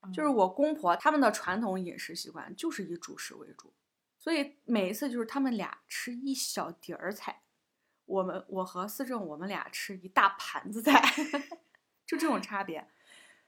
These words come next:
Speaker 2: 然后周末我们吃饭的时候呢，就这个菜眼看没怎么动，但是我公公他那一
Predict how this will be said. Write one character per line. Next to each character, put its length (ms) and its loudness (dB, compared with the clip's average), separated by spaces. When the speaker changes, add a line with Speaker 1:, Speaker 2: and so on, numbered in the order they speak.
Speaker 2:
然 140 6
后 140 8
周 160 0
末 220 6
我 40 4
们 120 -2
吃 160 -4
饭 180 2
的 100 0
时 140 -8
候 140 -6
呢， 320 -6
就 140 -8
这 80 -2
个 100 2
菜 380 4
眼 180 -2
看 220 -2
没 160 0
怎 100 -6
么 120 -6
动， 360 -2
但 140 0
是 60 4
我 120 0
公 260 2
公 140 0
他 80 -4
那 120 0
一 180 -10